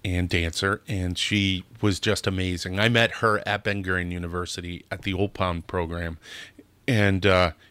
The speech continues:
it was, it was awesome talking to her. Again, you're gonna notice a lot of these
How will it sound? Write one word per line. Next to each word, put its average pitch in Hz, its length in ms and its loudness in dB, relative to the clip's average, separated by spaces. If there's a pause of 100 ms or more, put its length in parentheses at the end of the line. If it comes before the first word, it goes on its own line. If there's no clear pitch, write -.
it 127 120 2
was, 107 400 4
it 117 60 4
was 107 180 6
awesome 110 460 4
talking 95 480 -2
to 90 160 -2
her. 90 320 -2 (800)
Again, 123 360 2
you're 156 180 6
gonna 185 160 6
notice 170 420 6
a 120 60 6
lot 117 300 6
of 123 120 4
these 104 460 0